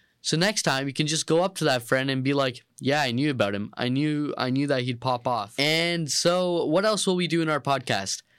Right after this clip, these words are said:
Uh, I'll provide you players to look out with, news you may not have heard of, or news you may have heard of, and I'll try giving you a different opinion on stuff. And I'll go through this today more when we go through our formatting. And then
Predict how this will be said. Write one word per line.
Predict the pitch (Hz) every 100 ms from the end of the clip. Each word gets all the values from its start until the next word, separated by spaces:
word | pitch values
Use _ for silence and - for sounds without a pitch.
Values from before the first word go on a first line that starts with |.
| _ _ _ _ -
Uh, | 113 113 107 -
I'll | 117
provide | 131 143 135
you |
players | 117 117 110 -
to |
look | 98 113
out | 165 190
with, | 190 196 190 _ _ _ _ _
news | 120 135 160 135
you |
may | 139 131
not | 127 117
have | 113
heard | 123 151 160
of, | 160 151 - _
or | - 190
news | 147 147
you | 127
may | 127 135
have | 123
heard | 117 117
of, | 117 117
and | 117
I'll | 113
try | 120 143 139
giving | 120 123 123
you | 120 113 110 - _
a | 151
different | 190 185 151
opinion | - 143 156 135 113
on | 107
stuff. | 101 120 131 -
And | 165 -
I'll | 151 170
go | 175 190
through | 185 165
this | 143
today | - 127 127 123
more | 120 113 117
when | 117 117
we |
go | 113 110
through | 123
our | 113
formatting. | - 104 98 95 98 110 - - - - _ -
And | - 143 156
then | 156 160